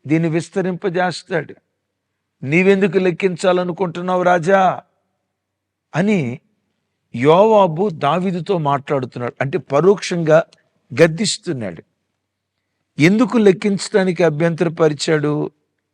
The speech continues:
దావీదు ఒక పాట పాడారు. "కొందరు రథాలను బట్టి అతిశయిస్తారు, మరికొందరు గుర్రాలను బట్టి అతిశయిస్తారు,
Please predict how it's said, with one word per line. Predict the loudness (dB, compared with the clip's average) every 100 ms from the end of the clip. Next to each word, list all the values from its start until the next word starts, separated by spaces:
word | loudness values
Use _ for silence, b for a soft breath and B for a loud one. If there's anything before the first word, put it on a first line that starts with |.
| _ _ _ _ -2
దావీదు | 2 4 2 -2 -4
ఒక | -10 -4
పాట | -2 -2 -4
పాడారు. | -6 -6 -8 -12 -18 _ _ _ _ _ _ _ _ _
"కొందరు | 0 4 2 2
రథాలను | 0 2 4 4 2 0
బట్టి | -4 -2 -4
అతిశయిస్తారు, | -4 -4 -4 -4 -6 -6 -4 -4 -6 -10 _ _ _ _ _ _ _ 2
మరికొందరు | 4 4 4 2 4 0
గుర్రాలను | 0 2 6 8 8 6
బట్టి | 2 0 2
అతిశయిస్తారు, | 0 0 -6 -6 -8 -6 -4 -2 -4